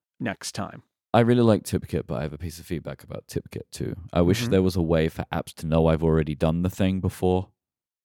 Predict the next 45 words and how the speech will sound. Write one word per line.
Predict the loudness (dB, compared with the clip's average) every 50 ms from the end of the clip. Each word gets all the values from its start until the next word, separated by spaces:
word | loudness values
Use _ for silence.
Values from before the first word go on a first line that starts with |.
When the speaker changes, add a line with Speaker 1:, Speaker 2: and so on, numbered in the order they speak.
| _ _ _ _ _ 4
Speaker 2:
Right, | 4 6 6
like, | 4 2 2 2
I'm | 2 0 2
getting | 4 4 4 4 2 2 2
a |
lot | 2 4 4 4
of | 2 0
tips | -2 -2 -2 -2 -2 -2 -2
in | 0 0 2 2
Speaker 1:
Right. | 2 2 4 4 2 2 2
Speaker 2:
apps | 2
that | 4 4 4
I've | 4 4
been | 2 2
using | 4 2 2 2 0 -4
for | -4 -2 -4
years, | -4 -2 0 0 2 2 2 0 -2 -6
and | -10 -10
it's | -6 -4 -2
like, | -4 -2 -2
I | 0 0
know | 2 4 4 4 4
how | 4 4
to | 2 2
do | 0 0 0 0
this | 0 -2 -6 -8 -8 -8
thing. | -6 -6 -4 -6 -8 -8 -8 -8
I've | -4 -2
done | 0 2 2 2
it | 0 -2
already. | -4 -4 -6 -6 -8 -10 -12 -14 -16 _ _ _ _ _ _ _ _ _ _ _ _ _ -4
But, | -2 0 0
Speaker 1:
Yeah. | 2 2 2 2 0 -2 0 2
Speaker 2:
you | 4 4 4
know, | 4 2 -4 -6 -2 _
that's | 4 4 6 6
a | 6
one-time | 6 6 6 4 4 2 4 4 4 4 4 2
frustration | 0 2 2 2 2 2 2 2 2 2 2 2 2 2 2 0
for | -2 -2 0 2 2 2 2 0 -2
the | -6 -12 -16 -16 -16 -16 -8 -6 -6
benefit | -4 -2 -2 -2 -2 -4 -8 -10
of | -10 -10
everybody | -12 -14 -14 -16 -20 -20
else. | -20 -20 -20 -20 -20